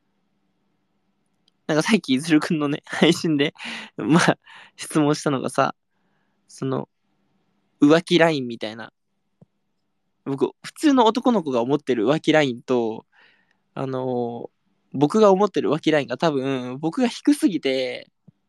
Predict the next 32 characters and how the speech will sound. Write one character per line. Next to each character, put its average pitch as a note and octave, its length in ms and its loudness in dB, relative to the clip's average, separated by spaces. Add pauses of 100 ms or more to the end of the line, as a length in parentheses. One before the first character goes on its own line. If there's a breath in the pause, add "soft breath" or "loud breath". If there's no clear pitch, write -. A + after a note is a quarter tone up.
(580)
良 G#3+ 120 4
く B3+ 120 0
な A#3 140 2
い B3+ 100 2
っ - 40 -4 (180)
て、 D3 260 2 (760 soft breath)
良 G3 100 0
く C4+ 100 2
な A#3 120 4
い C#4+ 60 4
ん C#4 40 4
だ A#3 80 2
ろ D3+ 120 4
う - 20 -4
な D3 160 0
っ - 40 -12
て D#3 80 -4
思 D3+ 140 -4
う D3 40 -6
け C#3+ 120 -2
ど、 C3 400 -2 (540)
な E3 100 -6
ん D#3+ 40 -14
か、 C#3+ 300 -2 (2000)
僕 F3+ 260 2
の B3+ 80 6
周 A3+ 300 4
り C4 60 4
の A#3+ 100 0
友 G3+ 260 -4
達 G3 240 -4
が、 E3 380 0